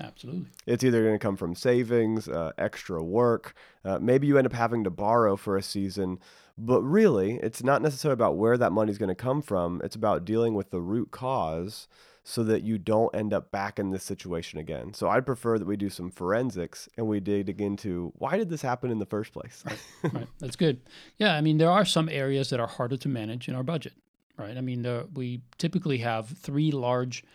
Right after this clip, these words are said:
Speaker 1: uh, budget categories that eat up about sixty percent of our income. And that's
Speaker 2: Yeah.
Speaker 1: our, we talked about this before. It's our housing, our transportation, and our food.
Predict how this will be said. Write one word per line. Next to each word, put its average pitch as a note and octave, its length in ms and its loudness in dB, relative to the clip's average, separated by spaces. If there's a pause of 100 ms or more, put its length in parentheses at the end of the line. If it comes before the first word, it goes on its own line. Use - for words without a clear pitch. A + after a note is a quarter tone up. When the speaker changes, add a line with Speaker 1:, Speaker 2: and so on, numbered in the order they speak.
(540)
Speaker 1:
uh, A#2 160 -8
budget B2 540 -2
categories B2 640 -4
that A#2+ 260 -4 (140)
eat E3 160 0
up E3+ 200 0 (140)
about A3 220 -6
sixty F3 260 -2
percent C#3 260 -2
of B2 60 -4
our A#2 100 -2
income. C3 360 -4
And A#2 100 -4
that's G#2+ 160 0
Speaker 2:
Yeah. A#2+ 60 0
Speaker 1:
our, A#2 80 -4
we B2 180 -4
talked C#3 220 -2
about B2+ 160 -4
this B2+ 120 -6
before. C3+ 360 -6
It's - 100 -10
our A2 120 -4
housing, B2 420 -2
our A#2+ 80 -6
transportation, A#2 640 -8
and A2+ 100 -10
our G#2+ 80 -6
food. F#3 320 -4